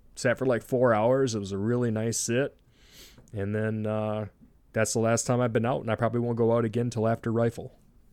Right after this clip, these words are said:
That's, uh, kinda where I am with that. Um, but again, I've appreciated it, man. It's been, uh,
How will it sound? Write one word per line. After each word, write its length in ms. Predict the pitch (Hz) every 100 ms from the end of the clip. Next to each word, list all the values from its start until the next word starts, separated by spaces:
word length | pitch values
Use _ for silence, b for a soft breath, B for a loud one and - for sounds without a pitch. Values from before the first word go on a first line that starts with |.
| -
That's, 380 | 110 98 - 104
uh, 260 | 101 98 98 _ - - -
kinda 260 | 120 117
where 160 | 117 113
I 80 | 110
am 180 | 113 107
with 160 | 101
that. 320 | 113 107 98 - - b b b b b b b _ 107
Um, 520 | 104 104 101 98 95 _ _ _ -
but 260 | 196 - _ _ _ _ _ _
again, 420 | 110 104 135 135 - _ _ _ -
I've 140 | 110
appreciated 640 | 113 - 131 - 98 98 90
it, 60 |
man. 300 | 95 101 104 -
It's 200 | 107 -
been, 340 | 120 107 104
uh, 260 | 101 104